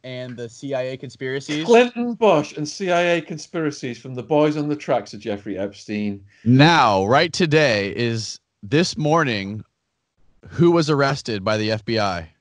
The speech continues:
Speaker 2: Oh my goodness, we never thought it would happen. Just
Speaker 1: Never
Speaker 2: like it's
Speaker 1: th- <laughs>
Speaker 2: happened. Prince Andrew's partner in crime, Ghislaine Maxwell.
Speaker 1: Also the madame,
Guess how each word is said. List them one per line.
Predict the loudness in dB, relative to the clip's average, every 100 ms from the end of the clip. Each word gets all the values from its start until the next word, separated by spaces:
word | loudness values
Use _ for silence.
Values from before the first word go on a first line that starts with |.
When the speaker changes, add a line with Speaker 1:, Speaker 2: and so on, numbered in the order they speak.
| _ _ -8
Speaker 2:
Oh | -6 -4
my | -4 -4
goodness, | -6 -6 -8 -10 -16
we | -10 -6
never | -4 -6
thought | -4 0 0
it |
would | 0 -2
happen. | -2 -4 -8 -12 -12
Just | -6
Speaker 1:
Never | 0 2 2 0
Speaker 2:
like |
it's | -4
Speaker 1:
th- | -2 -2
<laughs> | -2
Speaker 2:
happened. | -6 -8 -12 _ -20 _ -20 -20 _ 0
Prince | 4 4 0 0
Andrew's | 2 2 0 -2 -2 -4
partner | -8 -2 2 2 2 -2
in | -2 -4 -8
crime, | -4 -2 0 0 0 -2 -4 -12 _ _ _ _ _ _ -18
Ghislaine | -8 -4 0 0 -2 -4
Maxwell. | -6 -8 -14 -12 -12 -14 -16 -20 -20 _ _ _ _ -20 -20 -20 -20 -20 -20 _ _ _ _ _ _
Speaker 1:
Also | 2 2 2 2 2 2 -2 -6 -14
the | -2 2 4 2 -2 _ -12
madame, | -4 0 2 2 2 2 0 -2 -6